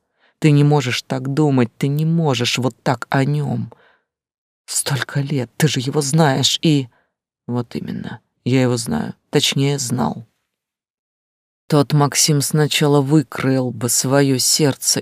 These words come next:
из грудины и даже потом вернулся бы с того света, чтобы спасти вас и своих детей. А этот отдал приказ вас убить и отдал приказ окружить и схватить собственного сына. Я уже ни во что не верю,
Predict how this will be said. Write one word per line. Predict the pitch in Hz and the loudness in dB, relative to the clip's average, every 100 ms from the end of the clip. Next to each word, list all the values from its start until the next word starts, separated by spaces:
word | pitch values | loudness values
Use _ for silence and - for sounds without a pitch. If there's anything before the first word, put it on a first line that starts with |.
| - | -4
из | 135 117 | -4 -2
грудины | 113 135 131 143 180 139 - | 0 0 0 0 0 -2 -4
и | - | -2
даже | 123 143 156 165 | 2 2 2 -2
потом | 185 180 - 160 127 120 | -4 -4 0 2 2 2
вернулся | 139 143 147 127 - 123 | 0 0 -2 -2 -2 -2
бы | 123 | -2
с | - | -4
того | - 135 127 | -2 -4 -4
света, | - 147 143 - | -4 -2 -2 -4
чтобы | - 123 117 | -6 -4 -4
спасти | - - 147 - - | -4 -4 -6 -4 -2
вас | 120 143 165 - | 0 0 -2 -4
и | - | -4
своих | - 120 127 113 | -2 0 0 -2
детей. | 135 - - 123 117 _ _ _ _ - | -6 -6 -8 -8 -12 _ _ _ _ -2
А | 127 - - | -2 -4 -8
этот | 165 175 - - - - _ _ _ _ _ _ | -8 -8 -8 -10 -12 -20 _ _ _ _ _ _
отдал | - 147 156 175 | 0 0 2 0
приказ | 180 - 139 - - | 0 -4 -6 -6 -6
вас | - - 127 | -6 -6 -6
убить | 120 135 - - _ - | -8 -10 -12 -16 _ 2
и | 147 | 4
отдал | 135 123 131 | 4 4 0
приказ | 120 131 - 139 - | 0 -6 -4 -4 -4
окружить | - 135 120 131 - | -4 -4 -2 -4 -4
и | |
схватить | 175 - 139 - 131 | -4 -2 -2 -2 -2
собственного | - 135 - - 143 143 139 | -2 -2 -6 -4 -2 -2 -4
сына. | - - 220 - _ _ _ _ _ _ - | -6 -4 -6 -6 _ _ _ _ _ _ 0
Я | 135 | 2
уже | 131 | 4
ни | 143 | 4
во | 139 | 2
что | 135 - | 2 0
не | 151 156 | 2 0
верю, | 139 - - - | 0 -4 -4 -8